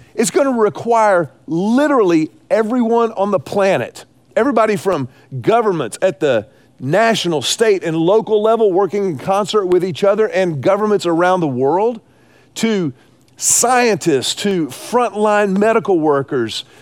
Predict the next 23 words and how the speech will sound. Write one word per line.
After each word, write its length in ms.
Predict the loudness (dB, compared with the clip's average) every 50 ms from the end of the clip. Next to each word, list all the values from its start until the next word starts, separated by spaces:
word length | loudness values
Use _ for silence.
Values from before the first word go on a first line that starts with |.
| -20 _ _ _ _ 0
all 180 | 2 4 2
the 100 | 2 0
way 360 | 0 2 2 2 2 0 -4 -8 -10 _
out 340 | 0 2 2 2 0 -2 -4
to 140 | -4 -4 0
the 160 | 0 0 -2 -2 -2 0
individuals 880 | 0 2 2 0 0 0 0 0 0 0 -2 -2 0 2 2 2 2
like 220 | 2 0 0 -2 -2
you 160 | -4 -2 -2
and 160 | -2 0 0
me 300 | 0 0 0 -2 -4 -8 -12 _ _ _ _ _ _ _ _
who 160 | -2 -2 0
will 180 | 2 2 0 0
practice 680 | -2 -8 -6 -2 0 0 0 0 -2 -4 -4 -6 -4
the 140 | -4 -4 -6
protocols 840 | -6 -6 -8 -4 -2 0 0 0 -2 -4 -2 0 0 0 0 0 -2
that 140 | -2 -2 0
allow 600 | 0 0 0 0 0 0 0 0 2 2 2 2
us 460 | 2 2 2 0 -2 -4 -6 -12 -14 -18 _ -20 -20 -20 -20 _ _
to 220 | -4 -4 -4 -2 -2
achieve 920 | -4 -4 -4 -4 -6 -4 -2 0 0 0 0 0 -2 -2 -2 -4 -6 -10 _ _ _ _ _ _ _ _
herd 640 | _ -10 -2 0 2 2 4 2 2 0 0 -2 -6 -8 _ _ _ _ _ _ _ _
immunity. 720 | -2 0 2 2 2 2 2 2 2 2 0 0 -2 -4